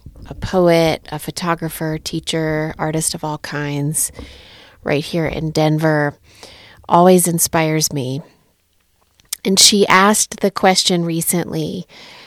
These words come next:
not, "How's your fall going?" but instead, "How are you falling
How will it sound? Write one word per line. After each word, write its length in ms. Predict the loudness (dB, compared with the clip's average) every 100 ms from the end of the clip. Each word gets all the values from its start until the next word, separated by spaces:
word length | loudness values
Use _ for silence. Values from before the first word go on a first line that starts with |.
| -20 _
not, 800 | -2 2 6 6 6 2 -4 -6 -10 -18 -20 -20 _ _
"How's 320 | 0 2 4
your 100 | 2
fall 360 | 2 6 6 6
going?" 580 | 2 0 -2 -2 -4 -6 _ _ _ _ _ -6
but 180 | 2 4
instead, 800 | 4 2 0 2 6 6 6 2
"How 420 | -2 2 8 8
are 140 | 6 4
you 180 | 0
falling 920 | 0 0 4 6 8 6 2 -4 -6